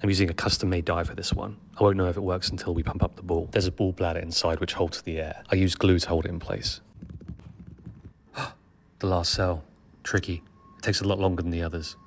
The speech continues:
My heart is usually pumping at this point. Am I gonna get anything out of my two weeks of sewing?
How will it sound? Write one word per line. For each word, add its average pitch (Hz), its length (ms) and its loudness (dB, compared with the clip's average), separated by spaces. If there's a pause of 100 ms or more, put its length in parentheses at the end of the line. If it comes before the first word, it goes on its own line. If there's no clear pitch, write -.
(140)
My 95 80 -2
heart 87 200 -2
is 85 120 -10
usually 85 200 -8
pumping 87 360 -8
at 82 80 -12
this 85 120 -10
point. 87 320 -8 (320)
Am 104 120 0
I 107 40 4
gonna 95 160 2
get - 180 -2
anything 87 300 -6
out 82 100 -4
of 82 40 -10
my 82 120 -6
two 87 200 -6
weeks 85 180 -8
of - 80 -8
sewing? 82 360 -4